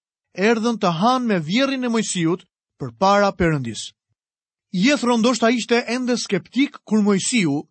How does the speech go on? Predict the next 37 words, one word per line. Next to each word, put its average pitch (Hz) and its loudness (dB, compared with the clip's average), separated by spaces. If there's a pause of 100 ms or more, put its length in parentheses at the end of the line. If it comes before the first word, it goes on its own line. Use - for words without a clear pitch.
(280)
ishte 202 2
ende 180 -2
në 190 0
Madian 190 0 (280)
dhe 180 2
i 160 -2
tha 156 -2 (280)
se 220 0
do 220 2
të 220 0
çlironte 226 0
bijtë 262 0
e 254 0
Izraelit 220 0
nga 165 -2
zgjedha 233 0 (400)
në 180 0
Egjipt. 165 -4 (520)
Ndoshta 277 2
u 233 0
ka 220 4
thënë 208 0
fqinjve: 180 0 (520)
"Nuk 214 0
e 208 2
di 220 -2 (240)
ç'më 208 0
ka 170 0
gjetur 233 0
me 185 0
dhëndrin. 156 -4 (720)
Se - -4
çka - -4
ca 240 -2
idera 214 2
të 208 -2
çuditshme. 170 -2